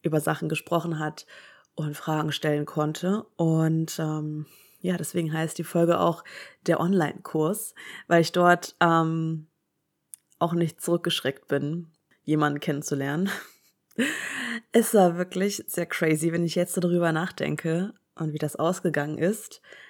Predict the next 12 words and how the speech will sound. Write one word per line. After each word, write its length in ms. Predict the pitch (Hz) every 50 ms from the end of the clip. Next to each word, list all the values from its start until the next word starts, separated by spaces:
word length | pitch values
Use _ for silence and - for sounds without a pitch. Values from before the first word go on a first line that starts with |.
| - _ _ _ -
war 240 | 165 165 165 170 170
das 280 | 170 165 165 160 - -
echt, 400 | - 160 180 180 - - - - - -
ähm, 640 | 185 175 175 170 170 170 175 175 185 202 233 - _ _ _ _ -
interessant. 880 | 262 277 302 302 330 330 - - - 190 160 151 - - - - - _ - - - - - - - - - _ _ -
Also 800 | 185 185 185 196 202 196 190 202 208 208 208 208 208 202 - - _ -
fange 320 | - - - 196 214 226 226
ich 80 | 226
doch 160 | - 220 202
mal 140 | 196 208 185
an. 460 | 60 - - - 170 165 175 180 - _ _ -
Mm, 400 | 196 202 202 208 208 220 226